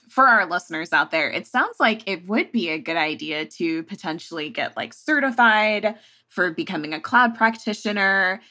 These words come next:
especially with how much, like, I, I don't know, I'm seeing these salaries. They're definitely, like, in the six figures, of course, like, depending on, like, what type of certifications that you get, but it's in demand, and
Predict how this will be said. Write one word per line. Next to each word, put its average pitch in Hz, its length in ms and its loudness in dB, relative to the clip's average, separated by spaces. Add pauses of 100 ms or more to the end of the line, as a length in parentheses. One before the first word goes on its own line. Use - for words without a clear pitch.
(220)
especially 185 800 0
with 160 160 -4
how 156 160 2
much, 151 380 -4
like, 143 260 -6
I, 180 200 2
I 185 60 2
don't 240 120 2
know, 233 80 6
I'm 175 160 0
seeing 427 320 -4
these 226 180 0
salaries. 180 460 2
They're 190 120 -2
definitely, 247 760 0
like, 170 340 -2 (220)
in 202 320 2
the 165 100 -4
six - 320 -10
figures, 151 400 -4
of 156 140 -12
course, 151 440 -2
like, 147 220 -6 (340)
depending 196 360 -2
on, 185 100 2
like, 165 160 -2
what 170 140 -2
type 170 180 -8
of 160 60 -10
certifications 220 840 -4
that 185 160 -2
you 185 140 -6
get, 165 340 0
but 151 300 0
it's - 340 -6
in 269 160 4
demand, 170 640 0 (100)
and 165 560 0